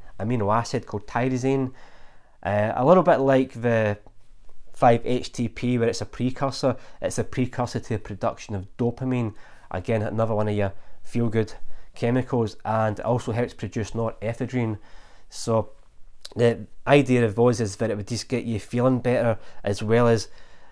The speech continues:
you would get that kind of wired and amped effect from the caffeine and all the other ingredients which have kind of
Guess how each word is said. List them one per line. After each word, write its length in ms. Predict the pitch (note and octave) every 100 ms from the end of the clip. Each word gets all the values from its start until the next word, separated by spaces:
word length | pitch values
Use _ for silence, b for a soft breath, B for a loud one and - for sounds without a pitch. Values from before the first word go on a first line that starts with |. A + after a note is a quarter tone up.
| b
you 140 | -
would 80 | A2
get 140 | A2+ E2+
that 180 | F2
kind 140 | - G#2
of 60 |
wired 380 | G2+ A2 A2+ A2+
and 120 | G#2+ G2
amped 280 | A2+ G#2+
effect 340 | A2+ - G#2+ -
from 120 | G#2
the 60 | G2+
caffeine 520 | - G#2+ G#2 - G#2+
and 100 | G#2
all 120 | G#2+
the 80 | G#2+
other 340 | G#2+ G#2+ G2+ - - b b b b -
ingredients 560 | G2 F2 G#2+ A2+ -
which 200 | - D2
have 160 | A2 -
kind 160 | -
of 80 | G2+